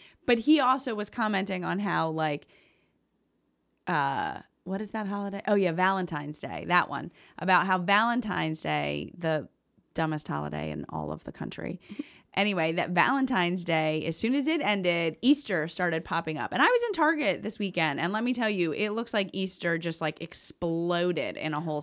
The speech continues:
Speaker 2: Well,
Speaker 1: section there.
Speaker 2: I don't really count Saint Patrick's Day as a full-blown holiday.
Speaker 1: No, because it's a holiday where people drink.
Speaker 2: Well, it's just, it's not, is it a holiday?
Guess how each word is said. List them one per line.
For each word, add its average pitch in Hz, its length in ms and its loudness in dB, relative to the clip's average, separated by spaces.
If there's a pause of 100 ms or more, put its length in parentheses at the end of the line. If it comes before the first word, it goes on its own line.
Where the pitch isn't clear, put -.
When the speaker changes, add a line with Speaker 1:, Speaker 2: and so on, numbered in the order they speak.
Speaker 2:
Well, 440 160 6
Speaker 1:
section 302 240 2
there. 160 100 6
Speaker 2:
I 508 140 6 (140)
don't - 100 -2
really 277 340 2
count 254 600 2 (180)
Saint 202 220 -4
Patrick's - 400 -4
Day 180 80 2
as 170 100 0
a - 60 -4
full-blown 160 480 -2
holiday. - 420 -10
Speaker 1:
No, 403 260 2
because 226 260 -2
it's 269 120 -6
a 254 60 -4
holiday 294 260 0
where 240 140 -4
people 226 260 -6
drink. 180 560 -6 (600)
Speaker 2:
Well, 311 200 4
it's 302 240 0
just, 359 520 -2
it's 277 180 -8
not, 453 320 2 (1700)
is 262 160 -2
it 349 80 -4
a 403 100 -10
holiday? 480 580 -4